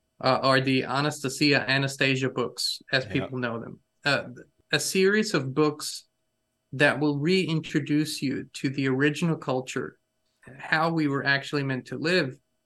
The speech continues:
Speaker 1: And more importantly, it will also teach you how to tap into that knowledge without the internet, without books,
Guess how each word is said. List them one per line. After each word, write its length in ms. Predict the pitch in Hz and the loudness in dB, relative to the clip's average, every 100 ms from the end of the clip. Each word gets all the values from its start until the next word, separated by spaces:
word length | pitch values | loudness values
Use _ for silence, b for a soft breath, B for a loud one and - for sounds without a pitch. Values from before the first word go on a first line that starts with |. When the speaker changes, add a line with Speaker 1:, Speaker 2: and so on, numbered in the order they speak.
| - | -6
Speaker 1:
And 100 | 135 | -2
more 180 | 131 127 | -2 -2
importantly, 720 | 120 - 190 190 160 143 135 | -4 2 2 4 0 0 0
it 40 | 127 | 0
will 160 | 127 | 0
also 340 | 127 139 - 135 | -2 -4 -4 -10
teach 380 | - 175 170 | -6 -6 -4
you 80 | 139 | -2
how 160 | 135 135 | 0 -2
to 100 | 131 | -2
tap 360 | - 143 143 | -2 -2 -2
into 300 | 151 143 151 | -4 -4 -4
that 220 | 131 120 131 | -2 -4 -4
knowledge 640 | 135 160 151 123 - - _ _ _ - | -2 0 -2 -6 -14 -20 _ _ _ 0
without 300 | 170 240 233 | 4 4 4
the 80 | |
internet, 360 | 139 156 151 123 | 0 2 2 2
without 320 | 135 151 127 | 4 4 4
books, 480 | 156 151 - - | 2 2 -2 -10